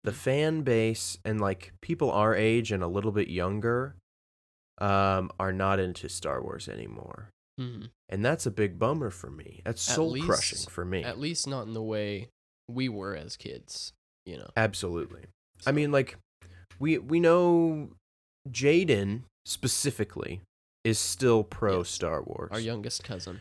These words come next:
Speaker 2: for those who don't know.
Speaker 1: Um, but I've asked people at college, my age or
Speaker 2: Mm-hmm.
Speaker 1: younger, they don't care about Star Wars
Speaker 2: No.
Speaker 1: anymore.
Speaker 2: Yeah, yeah.
Speaker 1: They haven't even seen all the movies.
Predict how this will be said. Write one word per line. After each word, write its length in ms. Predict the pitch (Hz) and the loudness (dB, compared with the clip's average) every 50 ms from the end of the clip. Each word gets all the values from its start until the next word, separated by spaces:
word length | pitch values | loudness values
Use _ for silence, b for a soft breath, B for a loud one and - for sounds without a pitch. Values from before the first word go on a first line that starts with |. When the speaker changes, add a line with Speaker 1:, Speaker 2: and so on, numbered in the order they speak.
| - - - _ _ _ _ _ | -16 -20 -20 _ _ _ _ _
Speaker 2:
for 100 | - 123 | -14 -12
those 200 | 101 98 92 - | -10 -8 -8 -8
who 60 | - 92 | -6 -2
don't 100 | 107 107 | 0 2
know. 240 | 104 101 98 95 92 92 | 2 2 2 0 0 -2
Speaker 1:
Um, 260 | 90 90 90 95 104 _ _ _ _ _ _ _ _ - B B B B B B _ _ _ - | -4 -6 -8 -10 -12 _ _ _ _ _ _ _ _ -18 B B B B B B _ _ _ -10
but 320 | 104 95 117 110 107 - | -2 2 4 4 4 4
I've 300 | - 113 131 156 147 139 | 4 2 2 2 2 2
asked 680 | 120 117 113 113 117 113 - - - - - - - | 2 2 4 4 2 0 -2 -6 -8 -10 -14 -16 -12
people 800 | - - 131 123 120 - - 110 101 98 92 92 90 90 98 101 - _ _ _ _ _ _ _ _ _ _ _ _ _ _ _ _ - | -6 -2 0 0 0 0 2 2 4 4 4 2 0 -2 -4 -8 -16 _ _ _ _ _ _ _ _ _ _ _ _ _ _ _ _ -2
at 200 | 101 87 - - - _ - | -2 -2 -2 -4 -14 _ -14
college, 760 | - - 113 117 127 131 104 85 65 73 90 98 - - - - - - | -6 0 2 2 4 4 2 2 0 -2 -4 -6 -8 -12 -14 -14 -14 -8
my 300 | 98 101 101 110 127 139 | -2 0 4 4 6 6
age 520 | 127 98 85 85 85 85 95 98 - - - | 4 4 2 0 0 -2 -2 -4 -8 -10 -8
or 140 | - 101 98 | -6 -4 -2
Speaker 2:
Mm-hmm. 80 | 95 95 | -2 0
Speaker 1:
younger, 580 | 95 98 101 104 104 107 82 78 82 98 110 - - - - - - - - - - - - - _ _ - | 0 0 0 0 -2 -2 -2 -2 -2 -4 -4 -8 -12 -18 -20 -20 -20 -20 -20 -20 -20 -20 -20 -20 _ _ -2
they 120 | 104 101 | -2 0
don't 160 | 98 95 90 | 0 -2 -4
care 160 | - - 90 85 | -4 -4 -4 -4
about 260 | 78 73 62 - - | -4 -4 -6 -6 -8
Star 260 | - - 85 64 64 | -8 -8 -6 -6 -4
Wars 380 | 64 62 - - - - - - - | -4 -6 -8 -10 -10 -12 -12 -12 -12
Speaker 2:
No. 80 | 127 120 | -10 -8
Speaker 1:
anymore. 440 | 76 73 73 65 57 52 50 50 - - | -6 -6 -8 -8 -10 -10 -10 -12 -12 -14
Speaker 2:
Yeah, 80 | - - - - _ _ _ _ | -20 -20 -20 -20 _ _ _ _
yeah. 80 | - 92 - _ - | -20 -20 -12 _ 0
Speaker 1:
They 120 | 104 107 | 4 4
haven't 300 | 107 107 104 98 87 - - | 4 4 2 -2 -6 -6 -4
even 280 | 123 113 98 101 95 | -4 -2 -2 -2 -4
seen 360 | 90 - - - 123 143 139 127 | -4 -4 -6 -4 -4 -2 0 0
all 160 | 120 120 120 | 0 0 0
the 80 | 110 101 | 0 -2
movies. 600 | 92 85 87 87 80 - - - - - - | -2 -2 -4 -4 -6 -8 -12 -14 -14 -16 -18